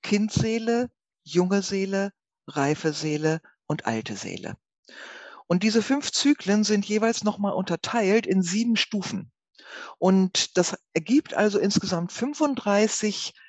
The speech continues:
Entfaltungsstufen, so wird das genannt. Ähm, und jede dieser fünfunddreißig Entfaltungsstufen, die ein Inkarnationszyklus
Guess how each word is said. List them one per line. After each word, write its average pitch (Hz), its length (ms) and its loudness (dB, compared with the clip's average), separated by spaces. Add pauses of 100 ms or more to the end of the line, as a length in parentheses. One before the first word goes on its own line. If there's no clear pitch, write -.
(140)
Entfaltungsstufen, 165 1400 0
so 113 180 -4
wird 110 160 -4
das - 160 -6
genannt. 135 640 -4 (640)
Ähm, 190 760 6
und 175 160 2
jede 277 240 2
dieser 226 460 2
fünfunddreißig 254 720 -2
Entfaltungsstufen, 208 920 -2
die - 220 0
ein 220 380 4
Inkarnationszyklus 180 1700 0